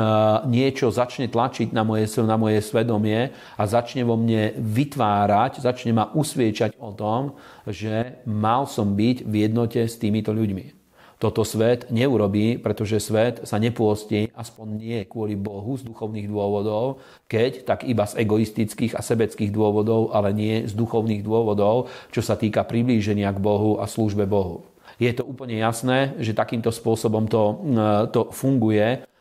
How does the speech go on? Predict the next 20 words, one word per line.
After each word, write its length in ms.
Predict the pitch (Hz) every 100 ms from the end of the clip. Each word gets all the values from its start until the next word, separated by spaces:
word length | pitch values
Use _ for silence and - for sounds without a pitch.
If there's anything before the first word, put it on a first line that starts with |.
| -
teda 240 | 113 107 110
vytvára 400 | 123 131 117 104
to 160 | 110 104
tlak 320 | 117 120 -
na 160 | 117
životy 400 | 101 110 104 110
ľudí. 320 | 113 107 92 143 - _ - _ - -
A 440 | 110 107 104 104 -
ešte 320 | 160 - 147
jeden 480 | 113 165 156 113 107
ve-, 320 | 110 120 127
jednu 320 | 160 139 117
vec 160 | 110 120
som 160 | -
chcel 240 | 113 - 113
vyzdvihnúť, 640 | 104 101 110 104 117 143
ktorá 240 | - 107 101
je 160 | 101
veľmi 160 | 113 107
dôležitá. 800 | 101 98 95 95 95 107 123